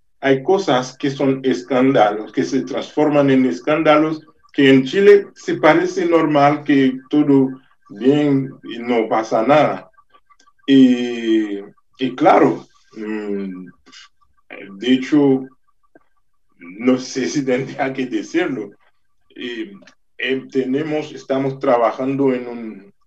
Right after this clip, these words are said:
en un instrumento investigativo y donde estamos buscando la razón de que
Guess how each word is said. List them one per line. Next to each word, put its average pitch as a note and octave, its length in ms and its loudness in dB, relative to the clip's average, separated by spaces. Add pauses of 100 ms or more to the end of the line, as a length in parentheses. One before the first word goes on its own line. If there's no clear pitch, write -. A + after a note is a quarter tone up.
(140)
en A2 160 -14
un A2+ 160 -10
instrumento B2 1040 -8 (420)
investigativo A#2 1200 -6 (1400)
y G#2 800 -6
donde C3 340 -2
estamos B2+ 500 -2
buscando C3+ 580 -2
la B2 140 0
razón C3 540 -6
de B2+ 200 -4
que - 280 -6